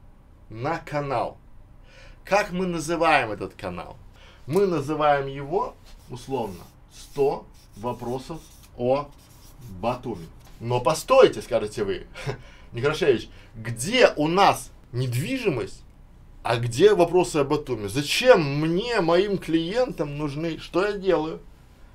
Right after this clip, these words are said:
Я пишу, допустим, там десять ресторанов. Ну, в Батуми, соответственно, правильно?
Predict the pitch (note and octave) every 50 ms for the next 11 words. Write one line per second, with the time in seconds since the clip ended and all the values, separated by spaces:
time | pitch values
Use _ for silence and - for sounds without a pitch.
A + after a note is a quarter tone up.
0 | - - - G2+ B2+ D#3 E3 D#3+ - D#3+ - - F#3 D#3 C#3+ B2 - - B2+ A#2+
1 | - - A2 G#2 - G#2+ G#2 G#2+ G2 - - - - - - - - - - F#2
2 | F#2 A#2 E3 G#3+ A3 G3+ - A3 G#3+ G3 - - - - - - - - - -
3 | - - - - - G2 A2 C#3+ E3+ E3 - - C3 A#2+ A2 G2+ F#2+ F2 E2 -
4 | - - - - - - - - - - - B2 F#2 F#2 A#2+ B2 A#2+ - A#2 G2
5 | F#2 E2+ - - E2+ - - - - - - - - A2+ D3+ F3 D#3 A#2+ F#2